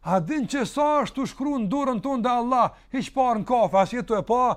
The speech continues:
Kështu e mirë se shkruan. Nuk ka nevojë të shkruan kështu Allah.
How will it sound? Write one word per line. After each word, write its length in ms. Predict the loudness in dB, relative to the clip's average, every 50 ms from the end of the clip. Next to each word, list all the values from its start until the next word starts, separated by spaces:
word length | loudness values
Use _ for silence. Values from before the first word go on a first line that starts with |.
| -4 -8 -8
Kështu 220 | -4 -2 -2 -2
e 20 | -2
mirë 240 | 0 0 -2 0 0
se 120 | -2 -2 -2
shkruan. 300 | -2 -2 -2 -2 -4 -6 -10 -16 _ _ _ -20 -20 -20 -20 -20 -20 -20 -20 _ _ _ _ _ -20 -20 _ _ _ _ -16 -14
Nuk 140 | -12 -8 -6
ka 100 | -4 -2
nevojë 160 | -2 -2 -2
të 80 | -4
shkruan 220 | -6 -6 -6 -6 -6
kështu 120 | -6 -6 -2
Allah. 380 | 0 0 0 2 2 0 0